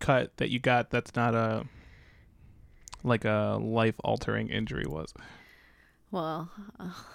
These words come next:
Speaker 2: the worst cut. Um, well, I don't know. Like, I have weird scars on my body that, like, weren't dramatic cuts, but for some reason the marks have lasted for a lifetime.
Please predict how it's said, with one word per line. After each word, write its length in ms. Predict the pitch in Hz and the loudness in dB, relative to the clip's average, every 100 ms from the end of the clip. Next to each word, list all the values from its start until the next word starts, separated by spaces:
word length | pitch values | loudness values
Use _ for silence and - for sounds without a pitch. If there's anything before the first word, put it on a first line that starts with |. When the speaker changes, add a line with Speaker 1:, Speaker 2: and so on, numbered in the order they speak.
| - - - | -20 -20 -12
Speaker 2:
the 120 | 175 - - | -12 -12 -8
worst 500 | 185 247 302 - - | -2 -2 -2 -8 -14
cut. 480 | - 185 - - - _ _ _ - - _ _ _ _ - | -2 0 0 -8 -20 _ _ _ -20 -20 _ _ _ _ 0
Um, 680 | 233 247 254 254 262 262 247 - _ _ _ _ _ _ _ _ _ _ _ _ _ - _ 254 | 4 6 6 4 4 0 -6 -16 _ _ _ _ _ _ _ _ _ _ _ _ _ -20 _ 2
well, 340 | 320 311 311 | 6 6 6
I 120 | - 453 | 4 6
don't 120 | 294 | 6
know. 180 | 226 202 | 6 6
Like, 320 | 220 247 - - - - | 4 4 0 -14 -8 2
I 100 | 320 | 4
have 240 | 427 370 | 6 4
weird 340 | 262 285 294 247 | 4 4 4 2
scars 460 | - 233 214 226 | 2 4 6 6
on 140 | 233 233 | 6 6
my 160 | 226 | 6
body 420 | 202 190 190 214 208 | 6 6 8 6 6
that, 340 | 170 147 - _ _ - | 8 6 4 _ _ 0
like, 280 | 165 151 - | 4 4 2
weren't 420 | 165 165 175 190 _ _ | 2 4 4 2 _ _
dramatic 580 | - 190 175 151 165 - | 0 4 6 4 4 -2
cuts, 400 | - 156 165 - | 2 4 4 0
but 200 | - - | -2 -2
for 140 | - 185 | 0 0
some 340 | 185 170 170 | 2 2 4
reason 360 | 165 175 185 165 | 2 4 2 2
the 60 | |
marks 500 | 160 143 156 - - | 2 4 4 2 -2
have 180 | 175 160 | 0 2
lasted 560 | 156 147 170 - 185 - | 4 4 2 0 -2 0
for 160 | 170 | 4
a 80 | 156 | 4
lifetime. 600 | 151 156 - 233 254 330 | 4 2 2 2 2 0